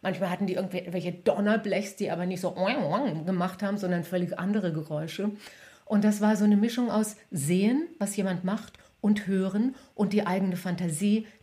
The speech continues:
die, äh, interpretiert, damit wahrzunehmen. Deshalb liebe ich neue Musik. Die, es ist nichts zum Mitsingen oder Mitschwingen. Und manchmal fragst du dich, „Äh, was machen die gerade?“ Aber es ist total spannend, die Interaktion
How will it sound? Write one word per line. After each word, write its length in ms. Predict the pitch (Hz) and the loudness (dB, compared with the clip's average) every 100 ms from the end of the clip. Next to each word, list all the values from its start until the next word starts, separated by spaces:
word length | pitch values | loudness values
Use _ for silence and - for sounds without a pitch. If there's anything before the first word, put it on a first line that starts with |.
| 202 | -4
die, 320 | 190 185 - | -2 -2 -2
äh, 160 | 180 165 | -2 0
interpretiert, 800 | 175 190 - 190 - 247 233 - | -2 -4 -6 -8 -2 -2 -2 -2
damit 280 | 180 180 147 | 0 0 -2
wahrzunehmen. 800 | 151 151 - 170 160 156 156 160 _ _ - | -8 -8 -6 -4 -2 -2 -4 -8 _ _ -6
Deshalb 320 | 185 208 175 | 0 2 4
liebe 380 | 180 220 240 170 | 6 6 6 2
ich 340 | 180 - - - - _ _ - | -4 -6 -14 -20 -20 _ _ -2
neue 300 | 185 180 180 | 4 4 6
Musik. 560 | 175 151 156 156 - _ _ _ - | 4 2 -2 -6 -10 _ _ _ -4
Die, 60 | |
es 100 | 208 160 | -4 0
ist 80 | |
nichts 260 | 180 202 - | 2 2 0
zum 200 | 175 165 | 2 4
Mitsingen 600 | 202 226 - 190 196 202 | 4 4 0 0 2 2
oder 200 | 156 165 | 2 0
Mitschwingen. 600 | 190 208 - 190 185 185 | 0 -2 -4 -2 0 -2
Und 260 | 165 165 165 | -2 -6 -6
manchmal 420 | 165 170 180 165 | -10 -6 -6 -6
fragst 300 | - 180 180 | -6 -6 -4
du 40 | 180 | -8
dich, 120 | 160 - | -8 -6
„Äh, 120 | 208 | -6
was 180 | 170 - | -6 -4
machen 300 | 208 262 202 | -4 -2 -2
die 100 | 170 | -2
gerade?“ 440 | 170 160 170 208 226 - - - | -4 -6 -4 -4 -4 -10 -18 -4
Aber 160 | 180 | -2
es 100 | 180 | -2
ist 360 | 175 - - - | -4 -6 -12 -12
total 640 | 170 160 - - 185 208 | -10 -10 -10 -8 -4 -2
spannend, 960 | 208 - - - 175 190 208 208 - - | -4 -10 -12 -8 -4 0 2 0 -4 -6
die 120 | 208 | -2
Interaktion 840 | 208 185 170 - - 180 185 208 | -2 -2 -6 -8 -4 -2 2 0